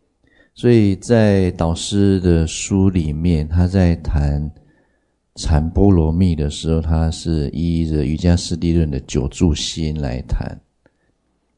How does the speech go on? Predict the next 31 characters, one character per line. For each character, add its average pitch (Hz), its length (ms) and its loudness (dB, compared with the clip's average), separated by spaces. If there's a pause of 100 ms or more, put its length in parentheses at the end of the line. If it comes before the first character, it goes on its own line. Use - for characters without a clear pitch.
(100)
他 107 120 -4
同 107 200 2
时 95 200 0
也， 73 240 0 (180)
也 76 440 -4 (120)
依 98 240 2
八 95 300 2
段 82 340 0
行， 76 240 -12
八 110 160 2
段 117 180 6
行 82 240 -2
比 67 140 -6
较 87 240 0
是 87 220 -2
从 71 280 -8 (160)
对 87 300 4
治 73 400 -4
的 - 180 -8
一 60 200 -6
个 - 220 -12
角 - 440 -10
度 80 260 -4 (1080)
来 80 160 2
谈 78 440 -2
心 104 480 0
在 104 140 4
什 87 180 -2
么 73 180 -4
状 80 420 -2
态， 78 680 -4